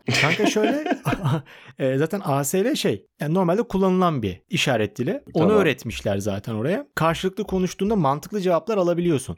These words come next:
Speaker 2: Allah Allah.
Speaker 1: Böyle saatlik şeyleri var zaten. Belgesellere, videoları var, sitesine girdiğinde böyle bir saat, iki saat bir sürü, e, videosu var zaten.
Speaker 2: Muhabbet ediyor yani,
Speaker 1: Ha,
Speaker 2: Gold.
Speaker 1: işte gidiyor işte, e, şaka falan yapıyor.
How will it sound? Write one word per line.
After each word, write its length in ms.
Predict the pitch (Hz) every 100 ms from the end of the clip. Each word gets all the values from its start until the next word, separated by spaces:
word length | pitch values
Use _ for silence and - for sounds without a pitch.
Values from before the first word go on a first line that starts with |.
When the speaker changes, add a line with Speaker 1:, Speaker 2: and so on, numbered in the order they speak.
| _
Speaker 2:
Allah 300 | 113 139 226
Allah. 260 | 95 165 165
Speaker 1:
Böyle 120 | 165
saatlik 600 | - 160 156 160 233 -
şeyleri 380 | - 147 151 160
var 140 | 104
zaten. 360 | 104 104 98 107
Belgesellere, 580 | 117 120 120 123 127 123
videoları 360 | 120 123 123
var, 160 | 98 87 _ - _
sitesine 400 | - 139 131 135
girdiğinde 540 | 131 131 120 120 160 180
böyle 120 | 165
bir 60 | 214
saat, 220 | - -
iki 140 | 165
saat 240 | - 143 165
bir 60 |
sürü, 460 | - 131 156 - 147
e, 120 | 123
videosu 340 | 131 139 135
var 120 | 123 101
zaten. 380 | 104 101 208 - -
Speaker 2:
Muhabbet 560 | 110 147 143 127 151 151
ediyor 280 | 135 127
yani, 360 | 110 98 92 90
Speaker 1:
Ha, 120 | 92
Speaker 2:
Gold. 240 | 92 - 247
Speaker 1:
işte 200 | 202 254
gidiyor 320 | 214 233 202
işte, 360 | 165 220 208 160
e, 340 | 156 160 160
şaka 260 | 160 185 220
falan 240 | 190 202
yapıyor. 480 | 214 170 - 117 147